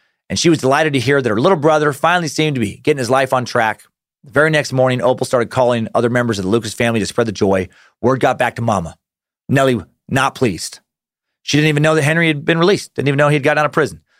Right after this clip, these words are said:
Life had been hard on Nellie since Lucas had gone to prison. She'd shot a client in the leg with the same shotgun she'd used to kill that mule. And while she didn't get in any legal trouble for that, word got around, and it was bad for her prostitution business, uh, a business that had almost completely dried up anyway.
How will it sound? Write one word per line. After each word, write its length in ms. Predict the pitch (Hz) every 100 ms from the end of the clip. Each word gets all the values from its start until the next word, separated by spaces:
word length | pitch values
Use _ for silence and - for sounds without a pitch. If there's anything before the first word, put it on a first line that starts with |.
| _ -
Life 200 | - 175
had 80 | 160
been 100 | 165
hard 320 | 131 196 214
on 100 | 143
Nellie 380 | 123 120 147 147 _
since 200 | - 120
Lucas 220 | 139 127
had 140 | 120
gone 220 | 135 170 175
to 60 |
prison. 420 | - 107 101 143 - _
She'd 220 | _ 127 113
shot 260 | 175 180
a 40 | 160
client 340 | - 170 175
in 80 | 139
the 60 |
leg 300 | 127 143 160
with 100 | 139
the 60 | 113
same 280 | - 156 156
shotgun 500 | - 160 139 139 131
she'd 160 | 123
used 180 | 117 131
to 60 | -
kill 140 | 143
that 160 | 135 113
mule. 320 | 110 101 - _ _ _ _ - _ -
And 100 | 165
while 100 | 170
she 100 | 165
didn't 160 | 202
get 120 | 196
in 20 | 185
any 100 | 147
legal 260 | 165 233
trouble 260 | 185 151 139
for 140 | -
that, 180 | 139 139
word 160 | 151 156
got 140 | 156
around, 320 | 139 131 98
and 60 | 101
it 40 |
was 100 | 107
bad 300 | 98 131 135
for 80 | -
her 80 | 123
prostitution 640 | - 143 131 - 151 135
business, 460 | 101 90 107 - - _ _ _ -
uh, 100 | 117
a 40 | 156
business 300 | 269 320 233
that 60 |
had 80 | 196
almost 280 | 190 254 247
completely 300 | 170 185 175
dried 200 | 160 160
up 120 | 139
anyway. 360 | 143 117 80